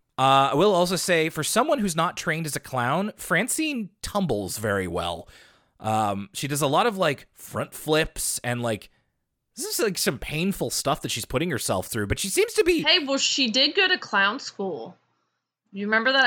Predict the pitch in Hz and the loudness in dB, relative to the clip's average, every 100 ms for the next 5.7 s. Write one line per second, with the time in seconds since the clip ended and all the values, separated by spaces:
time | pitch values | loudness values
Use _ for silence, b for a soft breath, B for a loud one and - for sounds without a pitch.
0 | 233 254 277 247 240 247 226 220 226 - | 4 2 -2 0 0 0 -2 -2 -4 0
1 | 185 196 202 - 240 254 - 220 202 190 | 0 0 -4 -2 -2 -2 -2 0 2 2
2 | 165 - - _ _ _ _ _ _ b | 0 -6 -18 _ _ _ _ _ _ b
3 | b b b b _ - 247 254 262 254 | b b b b _ -4 2 4 6 6
4 | 262 285 285 269 254 240 254 277 277 285 | 8 8 8 6 4 2 4 4 4 4
5 | 277 214 220 220 180 123 87 | 0 2 6 8 8 4 -6